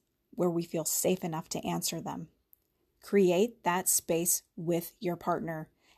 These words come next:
and for your partner and for yourself. Get into the same chapter. Understand why this issue and a particular outcome is so important to each of you.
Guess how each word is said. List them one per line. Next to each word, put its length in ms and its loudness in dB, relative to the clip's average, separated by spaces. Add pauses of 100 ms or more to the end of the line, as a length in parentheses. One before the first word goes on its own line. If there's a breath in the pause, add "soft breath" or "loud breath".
(140)
and 120 2
for 260 4
your 140 4
partner 560 -4 (240)
and 120 2
for 160 0
yourself. 580 -4 (680)
Get 200 4
into 320 2
the 120 2
same 500 0 (160)
chapter. 680 -2 (760)
Understand 760 4 (140)
why 640 2
this 460 2 (320)
issue 580 2 (220)
and 120 0
a 60 -2
particular 680 0
outcome 500 -4
is 140 0
so 580 2
important 640 -2
to 200 -6
each 140 -2
of 140 0
you. 260 -8